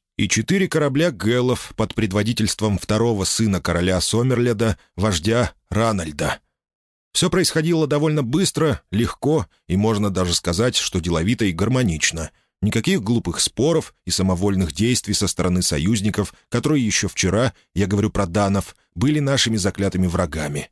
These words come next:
А все почему? Потому что есть явные и тайные договоренности между правителями. Но самое главное,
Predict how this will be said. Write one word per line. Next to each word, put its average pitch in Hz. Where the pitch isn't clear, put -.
А 80
все 82
почему? 147
Потому -
что -
есть 165
явные 143
и 95
тайные 107
договоренности 95
между 87
правителями. 71
Но 58
самое 107
главное, 62